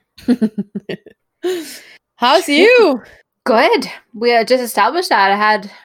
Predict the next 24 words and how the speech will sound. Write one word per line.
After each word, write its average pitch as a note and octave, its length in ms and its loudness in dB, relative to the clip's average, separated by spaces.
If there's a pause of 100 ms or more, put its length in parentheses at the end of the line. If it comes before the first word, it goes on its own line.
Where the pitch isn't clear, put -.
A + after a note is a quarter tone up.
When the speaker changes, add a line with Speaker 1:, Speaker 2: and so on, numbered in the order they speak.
(180)
Speaker 2:
you A#3 140 -12
know, G#3+ 200 -12 (220)
good. B3+ 260 -6 (100)
The G3+ 80 -6
good G3+ 220 -6
is G#3 120 -8
good. A3 260 -4 (220)
Speaker 1:
Oh, F3 80 -16
the E3 80 -16
good D#3+ 180 -18
is F3 100 -18
good. - 320 -20 (360)
Speaker 2:
The - 80 -12
Speaker 1:
Sorry. D#3 120 -4
Speaker 2:
good E3 80 -6
is F#3+ 120 -12
good. G#3+ 260 -10 (420)
Yeah. G#3 280 -2 (440)
Speaker 1:
Brain G3 360 0
is F#3 120 -12
Speaker 2:
Um, G#3+ 60 -12
how's G3 180 -4
you? F#3+ 60 0
Speaker 1:
fried. A3+ 200 -2